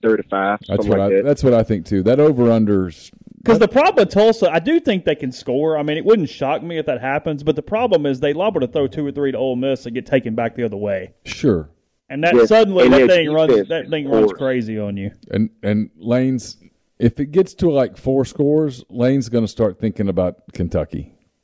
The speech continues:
Speaker 2: And so
Speaker 1: Yeah.
Speaker 2: you, you just gotta,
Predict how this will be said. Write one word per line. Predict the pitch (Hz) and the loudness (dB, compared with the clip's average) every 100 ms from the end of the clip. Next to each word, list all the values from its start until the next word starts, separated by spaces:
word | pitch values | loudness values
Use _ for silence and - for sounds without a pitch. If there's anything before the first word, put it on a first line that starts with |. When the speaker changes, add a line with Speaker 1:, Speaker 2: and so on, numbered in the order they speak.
| _ _ _ _ _ _ _ _ - | _ _ _ _ _ _ _ _ -10
Speaker 2:
And | 95 | -10
so | - 113 | -2 2
Speaker 1:
Yeah. | 120 110 | 4 2
Speaker 2:
you, | - 117 | 0 -4
you | |
just | 110 123 - | -2 -2 -2
gotta, | 117 110 107 | -2 0 0